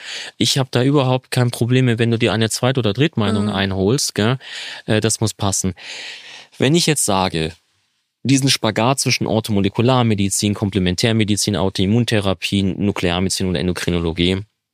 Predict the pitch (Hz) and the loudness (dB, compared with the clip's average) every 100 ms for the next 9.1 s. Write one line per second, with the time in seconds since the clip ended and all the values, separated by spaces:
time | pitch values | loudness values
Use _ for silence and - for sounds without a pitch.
0 | _ _ _ _ _ - 101 101 98 90 | _ _ _ _ _ -6 0 0 2 0
1 | 90 87 87 85 90 95 92 - 95 95 | 0 0 0 2 0 0 -2 -2 -2 -2
2 | 98 101 101 101 _ _ _ _ _ _ | -2 -2 -2 -6 _ _ _ _ _ _
3 | _ _ _ _ 104 95 101 98 - 92 | _ _ _ _ -4 0 0 0 0 -2
4 | 95 95 - 95 107 90 90 101 95 92 | 0 -2 -2 -2 0 -2 -2 -2 -2 -2
5 | - 90 92 - 98 101 - 98 92 92 | -2 -2 -2 -2 -2 -2 -2 -2 -2 -4
6 | 90 - - _ _ _ _ 85 82 85 | -4 -8 -14 _ _ _ _ -8 -4 -4
7 | 85 - 78 - 78 82 85 - _ _ | -6 -8 -6 -4 -2 -4 -6 -14 _ _
8 | _ _ - 208 208 180 - - - 85 | _ _ -6 -6 -6 -10 -10 -8 -4 -6